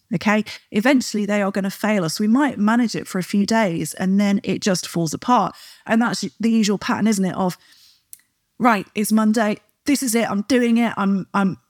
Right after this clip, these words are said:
totally on it this week. I have the discipline. I've got the willpower. Everything feels great." And you do a day or two and you're like, "Yeah, yeah, yeah. I feel great. This is awesome. I can keep going like this." And then as you get towards the end of the week and you've had a few, you know,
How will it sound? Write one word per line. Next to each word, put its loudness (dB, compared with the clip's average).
totally 0
on 2
it -2
this -2
week. -2
I 2
have -2
the -6
discipline. 0
I've -4
got -4
the -2
willpower. 0
Everything 0
feels -2
great." 0
And -6
you -4
do 0
a 2
day 0
or 0
two -2
and -2
you're -4
like, -2
"Yeah, 2
yeah, -2
yeah. 0
I 0
feel -6
great. 0
This -4
is -10
awesome. -2
I 2
can 0
keep -2
going 2
like -2
this." -6
And -4
then 0
as -2
you 0
get -4
towards -2
the 0
end -2
of -6
the -2
week 0
and 0
you've 0
had -2
a -4
few, 0
you 0
know, -2